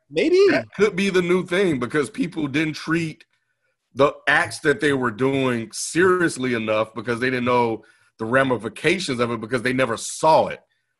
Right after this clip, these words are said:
Speaker 1: Right.
Speaker 2: Because whoever purchased that item or whoever they coughed on, by the time you guys separate, you don't know what happens to that person. So maybe they
Speaker 1: Right.
Speaker 2: need to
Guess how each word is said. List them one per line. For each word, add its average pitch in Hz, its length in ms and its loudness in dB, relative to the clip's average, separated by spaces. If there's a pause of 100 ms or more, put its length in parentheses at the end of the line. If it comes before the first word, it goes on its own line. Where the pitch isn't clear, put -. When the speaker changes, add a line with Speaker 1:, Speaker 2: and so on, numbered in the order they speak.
(140)
Speaker 1:
Right. 120 140 0
Speaker 2:
Because 131 160 4
whoever 135 280 4
purchased 147 460 0
that 117 160 2
item 113 380 2
or 110 120 -2
whoever 127 280 0
they 113 120 -4
coughed 151 400 2
on, 110 360 -2 (360)
by 117 140 2
the 113 80 -4
time 156 260 0
you 139 60 -4
guys 123 300 2
separate, 117 720 0 (440)
you 127 100 -6
don't 170 160 2
know 151 80 4
what 147 180 4
happens 135 360 -2
to 104 80 -12
that 95 160 -6
person. 85 420 -12
So 110 480 -4
maybe 120 220 -4
they 127 80 -4
Speaker 1:
Right. 123 120 0
Speaker 2:
need 117 120 -6
to 113 80 -18